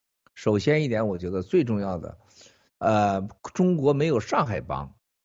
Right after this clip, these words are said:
但中国绝对有反习的帮。<laughs> 啊，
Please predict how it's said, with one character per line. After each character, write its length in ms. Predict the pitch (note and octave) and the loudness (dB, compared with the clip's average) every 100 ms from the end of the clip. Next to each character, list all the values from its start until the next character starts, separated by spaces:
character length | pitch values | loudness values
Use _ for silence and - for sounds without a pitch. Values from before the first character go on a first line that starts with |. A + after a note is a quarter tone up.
| - | -2
但 240 | C3 G2+ | 0 0
中 240 | - C3 A#2+ | -2 -4 -4
国 200 | F2+ F#2+ | -6 -6
绝 280 | - F2 | -4 -4
对 140 | A#2 C3 | -2 0
有 140 | F#2+ | 0
反 240 | A2 E2 C#2+ | -2 -6 -8
习 300 | - D#2 F#2 | -14 -10 -8
的 120 | F2 | -8
帮。 280 | - - D2+ _ _ _ _ _ _ _ _ _ _ _ _ _ | -12 -18 -20 _ _ _ _ _ _ _ _ _ _ _ _ _
<laughs> 440 | - - - _ - | -20 -20 -20 _ 0
啊， 360 | E3+ D3 F#2 | 2 2 -2